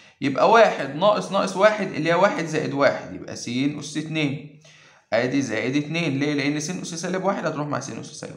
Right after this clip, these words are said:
واحد. وبرضه في المقام هنعمل كده، هناخد س أس سالب واحد. هنا برضه دي س أسها واحد، واحد ناقص ناقص واحد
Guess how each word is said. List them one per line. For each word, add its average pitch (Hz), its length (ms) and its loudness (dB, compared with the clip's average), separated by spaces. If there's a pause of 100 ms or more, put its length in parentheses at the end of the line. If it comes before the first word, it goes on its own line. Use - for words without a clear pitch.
واحد. - 120 -20 (180)
وبرضه 127 340 -2
في - 80 -10
المقام 110 460 0
هنعمل 123 360 0
كده، 117 260 -6
هناخد 110 280 -10
س - 60 -14
أس - 180 -10
سالب 117 380 -8
واحد. 131 280 2 (800)
هنا 214 160 8
برضه 202 320 2
دي 175 60 -4
س 175 180 -6
أسها 175 560 2
واحد، 160 440 6
واحد 175 360 2
ناقص 175 260 0
ناقص 175 220 -2
واحد 185 320 2